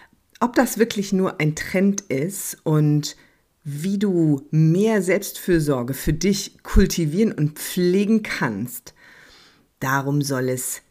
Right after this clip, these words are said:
in der ersten Folge von Shantissima gehen. Shantissima hat das Sanskritwort Shanti übrigens in sich. Das heißt Frieden.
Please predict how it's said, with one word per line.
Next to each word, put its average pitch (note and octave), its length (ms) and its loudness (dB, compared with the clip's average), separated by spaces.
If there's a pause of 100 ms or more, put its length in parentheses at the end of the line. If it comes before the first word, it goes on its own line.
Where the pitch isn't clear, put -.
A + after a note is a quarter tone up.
(140)
in D3+ 400 4 (140)
der D3 200 2
ersten C#3 580 -4
Folge C3+ 460 -2
von C3+ 400 -4 (120)
Shantissima C#3+ 1040 -2
gehen. D#3+ 360 -8 (1000)
Shantissima D#3+ 920 0
hat D3+ 260 -2 (280)
das C#3+ 180 -2
Sanskritwort C3+ 880 -4 (180)
Shanti - 640 -2
übrigens A#2+ 600 -8
in C3 240 -4
sich. C3+ 300 -4 (400)
Das D#3+ 240 -2
heißt D#3 240 -2
Frieden. E3 840 -2